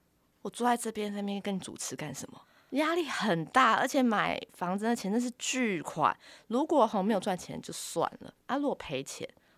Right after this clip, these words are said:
我赔掉我八辈子也不够。所以我那时候想说，刚好我的职务或是我们的产业，我们其实不是房仲品牌哈，我一开始就有讲了，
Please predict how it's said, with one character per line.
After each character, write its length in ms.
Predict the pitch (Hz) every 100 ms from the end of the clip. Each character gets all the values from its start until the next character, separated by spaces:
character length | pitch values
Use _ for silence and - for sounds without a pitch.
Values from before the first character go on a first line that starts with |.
| -
我 100 | 175
赔 240 | - 185
掉 140 | 185 180
我 60 |
八 200 | 139 160
辈 160 | 170 147
子 140 | -
也 100 | 80 -
不 80 | -
够。 140 | - - - - -
所 160 | - 311
以 40 |
我 80 | 247
那 100 | 254
时 60 | 269
候 80 |
想 200 | 254 165
说， 340 | - 175 170 185 _ - - - -
刚 160 | - 302
好 180 | 220 185
我 300 | 147 143 139
的 100 | 151
职 320 | - 151 160
务 140 | 202
或 140 | 180 185
是 100 | 175
我 80 | -
们 80 |
的 80 | 131
产 240 | 143 - - 151
业， 100 | -
我 100 | 156
们 100 | 165
其 100 | 226
实 80 |
不 120 | 240 175
是 120 | 180
房 240 | - 127
仲 180 | 147 131
品 140 | - -
牌 140 | - - -
哈， 80 | -
我 140 | 151 156
一 20 |
开 180 | 160 147
始 140 | -
就 120 | -
有 100 | 76
讲 160 | - -
了， 100 | -